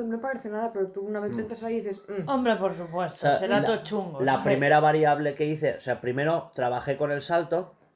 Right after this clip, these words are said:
Speaker 2: y cuando ya no saltaba hasta tomar por culo, lo que he hecho ha sido el movimiento. Y es que, eh, cuando yo pulsaba play al juego,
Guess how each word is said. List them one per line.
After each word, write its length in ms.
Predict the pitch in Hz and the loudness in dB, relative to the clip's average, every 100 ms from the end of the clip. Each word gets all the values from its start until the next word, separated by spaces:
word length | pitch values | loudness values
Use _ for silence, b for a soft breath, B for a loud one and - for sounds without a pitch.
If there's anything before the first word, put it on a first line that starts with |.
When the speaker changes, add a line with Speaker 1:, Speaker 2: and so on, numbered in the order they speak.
| _ | _
Speaker 2:
y 100 | 131 | -6
cuando 360 | - 120 117 117 | 2 2 2 2
ya 160 | 123 | 2
no 100 | 135 | 0
saltaba 380 | - 135 143 131 | -2 -2 -2 -4
hasta 200 | - 131 | -4 -6
tomar 260 | 127 127 131 | -4 -4 -4
por 160 | 131 | -4
culo, 380 | 156 151 - - _ _ b b b b b | 0 0 0 -6 _ _ b b b b b
lo 240 | 131 131 127 | 2 2 4
que 80 | 135 | 0
he 20 | |
hecho 140 | 131 | 0
ha 40 | 147 | -4
sido 200 | 143 143 | 0 0
el 60 | |
movimiento. 760 | 139 117 95 90 87 80 - - _ _ _ _ _ b b b b b - | 0 -2 -2 -4 -6 -8 -16 -20 _ _ _ _ _ b b b b b -4
Y 140 | 131 | 0
es 120 | 135 | 0
que, 240 | - 156 139 | 2 2 4
eh, 260 | 127 123 117 | 2 0 0
cuando 260 | 120 113 | -2 0
yo 220 | 110 117 117 | 0 -2 0
pulsaba 640 | 131 135 131 127 120 120 | -2 2 2 4 2 2
play 220 | 127 127 | 0 2
al 100 | 127 | 0
juego, 540 | 131 160 160 170 208 | 0 2 2 2 -6